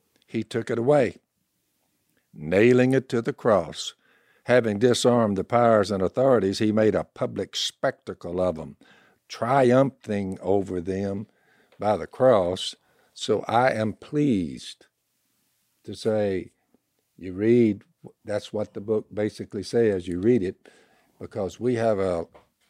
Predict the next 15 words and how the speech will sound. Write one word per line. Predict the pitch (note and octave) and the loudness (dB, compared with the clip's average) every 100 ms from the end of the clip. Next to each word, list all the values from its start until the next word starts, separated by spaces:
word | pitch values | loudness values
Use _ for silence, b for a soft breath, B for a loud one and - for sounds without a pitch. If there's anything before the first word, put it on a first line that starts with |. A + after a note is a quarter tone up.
| _ | _
lot | G2 G2+ A#2 B2+ | -10 -4 0 2
of | A2 - | 0 -2
problems | - C#3 B2 G2+ G2 F#2 | -2 0 0 -2 -6 -2
in | A2 | -2
the | G2 | -2
United | F#2 G#2+ A2+ A#2+ A2 E2+ | -2 0 2 2 2 -2
States | - - A#2 - | -6 -2 -2 -2
of | G#2 F#2+ | -6 -6
America, | F2+ B2 C3 A2 F#2+ | 0 4 6 4 -2
but | E2 G2 | -10 -8
if | G2 | -6
we | F#2+ | -6
don't | G#2 A#2+ - | -4 -4 -2
wake | B2 B2 | -2 0
up | C3 B2 - | 2 2 2